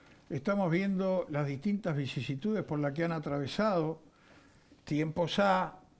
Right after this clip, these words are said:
y tiempos más cerca, con otros impedimentos, pero también, mm, sufrimientos al fin.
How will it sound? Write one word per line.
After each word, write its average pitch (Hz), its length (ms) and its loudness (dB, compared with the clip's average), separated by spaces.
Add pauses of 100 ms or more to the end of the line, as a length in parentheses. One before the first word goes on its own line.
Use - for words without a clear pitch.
(160)
y 143 140 -4
tiempos 156 440 -2
más 151 180 0
cerca, 180 600 2 (320)
con 147 240 -2
otros 202 380 0
impedimentos, 180 760 0
pero 185 220 0
también, 190 560 0 (240)
mm, 190 340 -4
sufrimientos 156 840 -2
al 143 120 0
fin. 196 360 0